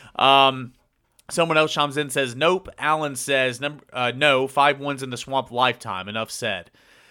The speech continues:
Uh, Matt Roberts says, "I will never not hate Florida, but same with Alabama. You've gotta win every now and again for it to be a competitive rivalry. We have two lopsided rivalries for now." Yes, that being Alabama and Florida.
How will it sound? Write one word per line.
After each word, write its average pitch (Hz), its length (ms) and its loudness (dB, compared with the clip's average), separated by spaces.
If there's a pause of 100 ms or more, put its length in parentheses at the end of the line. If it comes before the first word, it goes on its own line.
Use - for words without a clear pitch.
(180)
Uh, 104 100 -2
Matt 135 300 0
Roberts 147 300 0
says, 147 220 0
"I 143 100 4
will 139 120 0
never 147 300 0
not 139 320 -2
hate 143 180 -4
Florida, 143 420 0
but 127 200 -8
same 143 240 -2
with 135 100 -4
Alabama. 131 480 0
You've 123 180 -6
gotta 123 200 0
win 139 260 0
every 120 220 -2
now 127 200 0
and 139 80 0
again 135 240 -2
for 127 200 -6
it 113 60 -8
to 123 80 -10
be 127 240 -4
a 117 40 -10
competitive 123 640 -8
rivalry. 120 580 0 (300)
We 127 120 0
have 110 160 0
two 165 320 -6
lopsided 143 560 0
rivalries 123 460 0
for 123 160 -8
now." 110 220 -4
Yes, 101 280 -8
that 113 160 -6
being 110 180 -6
Alabama 107 420 -6
and 101 80 -14
Florida. 110 400 -6